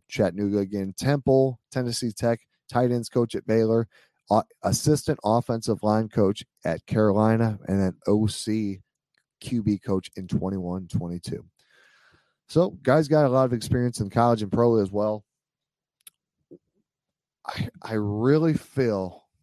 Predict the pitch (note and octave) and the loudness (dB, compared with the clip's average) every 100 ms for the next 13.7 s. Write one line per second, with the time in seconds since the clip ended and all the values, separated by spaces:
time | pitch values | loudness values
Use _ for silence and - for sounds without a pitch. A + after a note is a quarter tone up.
0 | - F#2+ G2 G2 - F#2+ F#2 - A#2 A#2+ | -20 -10 -8 -8 -8 -8 -8 -4 -4 -4
1 | - A#2+ A#2 G#2+ G2+ G2+ - F#2 G2 G#2+ | -4 -4 -4 -2 -2 -2 -2 0 2 0
2 | G#2 - _ _ _ _ _ _ _ _ | -4 -14 _ _ _ _ _ _ _ _
3 | _ _ A2+ A#2+ A2 G2+ - G#2 F#2+ F#2+ | _ _ 0 2 2 -2 0 0 2 2
4 | G2 - G2 F#2+ F#2+ F#2 F2 - - F2 | 2 0 0 2 2 2 -2 -8 -12 -8
5 | F2 D#2+ - E2 F#2+ _ _ _ _ _ | -6 -6 -10 -16 -20 _ _ _ _ _
6 | _ _ - - _ _ _ G2 A2 G#2+ | _ _ -20 -20 _ _ _ -2 -2 -2
7 | G#2 E2+ C#2+ - - - _ _ _ _ | -6 -6 -8 -10 -18 -20 _ _ _ _
8 | _ _ F#2+ A2 A#2 C3 C3+ A2+ - C3 | _ _ -4 0 4 6 6 4 2 2
9 | G#2+ G2 F2 - B2+ B2+ - _ _ - | 2 -2 -4 0 2 2 -2 _ _ -20
10 | _ - F2+ F#2 F2+ F#2 A2 G#2+ - - | _ -12 -6 -2 -2 -2 -4 -6 -12 -12
11 | A2 G#2 G#2 G2 F2+ - G2+ G#2+ G2 F2+ | -8 -8 -8 -10 -14 -12 -10 -8 -6 -8
12 | F2+ _ F#2 D#2+ - _ _ _ _ - | -10 _ -18 -18 -20 _ _ _ _ -16
13 | E2+ F#2 F#2 _ _ - F2+ | -10 -8 -10 _ _ -20 -20